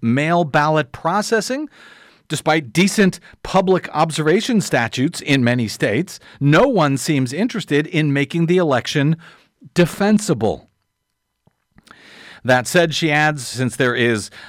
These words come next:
little interest in such verification, I have to assume that the parties and candidates do not consider it a risk.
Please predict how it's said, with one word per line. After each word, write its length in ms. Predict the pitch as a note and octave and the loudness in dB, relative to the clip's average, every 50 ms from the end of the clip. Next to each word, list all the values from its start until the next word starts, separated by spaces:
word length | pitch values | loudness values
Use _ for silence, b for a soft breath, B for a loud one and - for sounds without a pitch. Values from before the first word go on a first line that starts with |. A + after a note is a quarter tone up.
| B B | B B
little 340 | - C3 F3+ G#3 G3 E3+ C3+ | -2 0 2 2 2 2 2
interest 460 | B2+ A#2+ A#2 - D3+ C#3+ C#3 - - | 0 0 0 0 0 -2 -2 -2 -4
in 120 | C#3 B2+ | -4 -4
such 280 | A2+ - D3 C3+ G#2+ G2+ | -2 0 -2 -2 -2 -4
verification, 840 | G2+ G2 C3 C3 B2+ A#2 G2+ B2 A2 - A#2+ G#2+ A2 - - F#3+ F3+ | -2 0 2 2 2 0 -2 -6 -4 -4 -2 -2 -2 -2 -2 -2 0
I 140 | C#3+ A#2+ A2+ | 0 0 0
have 200 | A#2 A#2 A2+ - | -2 -2 -4 -4
to 100 | - A2 | -6 -6
assume 380 | G#2 - - B2 B2+ E3+ G#3 | -4 -2 -2 0 0 0 0
that 120 | G3 D3+ - | 0 -2 -4
the 80 | A#2+ | -6
parties 440 | - - - B2+ A#2 B2+ D3 D3 C#3 | -4 0 0 0 2 0 -2 -4 -6
and 100 | A#2+ - | -8 -8
candidates 500 | - - C#3 C3 B2 A#2+ B2 D3 D#3+ D#3 | -4 -2 -2 -2 -2 -2 -2 -4 -4 -2
do 160 | A#2 A#2+ C#3 | 2 2 2
not 240 | C3 A#2 A#2+ C3+ - | 4 2 0 -2 -2
consider 520 | - D#3+ D3 - - B2 G2+ A#2+ B2+ C#3 | -4 -6 -4 -2 -2 0 0 0 0 0
it 60 | D3 F3+ | 0 -2
a 40 | |
risk. 480 | G3 A3 C#4+ D#4 C4 - - - - - | -2 0 0 0 0 -2 -4 -10 -14 -14